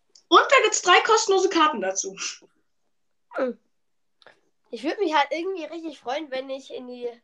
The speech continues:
Speaker 2: G-T-L-Gruppe käme.
Speaker 1: Das wär echt cool, aber da müssen wir halt echt mit, ähm, Pugi reden.
Speaker 2: Okay, redest du mit ihm oder soll ich?
Speaker 1: Mach ich. In zweiundfünfzig Minuten,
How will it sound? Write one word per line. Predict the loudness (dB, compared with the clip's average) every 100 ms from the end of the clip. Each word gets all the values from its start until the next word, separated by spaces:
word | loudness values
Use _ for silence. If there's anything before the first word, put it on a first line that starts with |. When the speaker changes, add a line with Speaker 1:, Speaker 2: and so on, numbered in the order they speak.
| _ _
Speaker 2:
G-T-L-Gruppe | -20 -16 -14 -12 -10 -10 -4 -2 -2 -4 -8 _ -16 -8 -8 -2 -2
käme. | -2 -2 -2 -2 -8 -18 _ -20 _ _ _ _ -4
Speaker 1:
Das | 0 4
wär | 4
echt | 4 4
cool, | 6 6 4
aber | 6 6
da | 8
müssen | 6 6 4
wir | 4
halt | 6
echt | 4 4 4
mit, | 4 2 -8 -18 -20 _ -2
ähm, | 0 0
Pugi | -2 -4 -4
reden. | -4 -4 -8 -16 _ _ _ _ _ _ _ _ _ _ _
Speaker 2:
Okay, | -12 -6 -2 -2 -4
redest | -8 -8 -8
du | -8
mit | -8
ihm | -10 -10
oder | -8 -6
soll | -6 -8 -10
ich? | -16 _ _ _ _ _ _
Speaker 1:
Mach | 4 6 6
ich. | 4 4
In | 2
zweiundfünfzig | 6 6 6 4 -2 0 2
Minuten, | 4 4 2 2 2